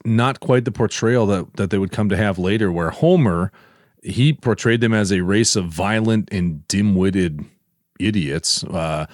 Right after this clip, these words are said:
most famous of which was Polyphemus, who attempted to eat Odysseus and his crew. Uh, that's the more commonly held version of these things. So what's true, who knows? I always pictured them being just giant one-eyed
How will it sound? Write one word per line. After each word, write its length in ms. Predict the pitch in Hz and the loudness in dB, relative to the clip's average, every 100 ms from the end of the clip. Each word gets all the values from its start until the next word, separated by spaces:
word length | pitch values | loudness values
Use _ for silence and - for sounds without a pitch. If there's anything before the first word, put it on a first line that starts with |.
| - _ | -18 _
most 320 | 101 117 110 | 2 2 2
famous 340 | - 104 101 - | 0 0 2 0
of 140 | 85 | -2
which 260 | 87 92 - | -2 -2 -2
was 240 | 87 78 - - - | -4 -4 -8 -16 -10
Polyphemus, 800 | - 101 87 - 127 117 87 - | -2 0 0 -4 0 2 0 0
who 100 | 87 | -4
attempted 420 | - 110 101 101 | -2 -2 -2 -2
to 160 | - - | -4 -2
eat 240 | 143 143 | 0 0
Odysseus 560 | 107 85 95 - 90 - | -2 -2 -2 -2 -4 -4
and 100 | 85 | -4
his 120 | 78 | -6
crew. 460 | - - 104 76 - - _ _ _ | -6 0 0 0 -6 -16 _ _ _
Uh, 260 | - 80 76 | -8 -6 -4
that's 440 | 87 110 113 - - | -2 0 0 -2 -4
the 160 | 95 | 0
more 500 | 87 92 92 90 82 - _ _ | 2 2 2 0 -2 -6 _ _
commonly 560 | - 107 104 95 80 76 | -8 -2 0 0 0 -4
held 280 | 87 76 69 | -4 -4 -6
version 400 | 76 82 80 71 | -6 -6 -6 -8
of 120 | 64 | -10
these 220 | 62 - | -10 -8
things. 300 | 73 55 71 | -8 -8 -4
So 300 | - 92 90 - - - _ | -2 0 -2 -6 -20 -20 _
what's 360 | - 98 120 - | -2 2 2 0
true, 380 | - 123 135 135 | -2 2 4 4
who 160 | 117 | 4
knows? 360 | 107 104 95 78 | 4 2 2 0
I 160 | 90 120 | 0 2
always 240 | 117 104 | 2 0
pictured 360 | - 110 - 98 | 0 -2 0 0
them 160 | 95 | 2
being 280 | 90 95 92 | 2 2 2
just 340 | 87 90 - 80 | 0 -2 -4 -6
giant 480 | 87 85 92 87 | -4 -2 -2 -4
one-eyed 760 | 80 80 87 90 87 87 82 | -6 -4 -2 -2 -2 -2 -4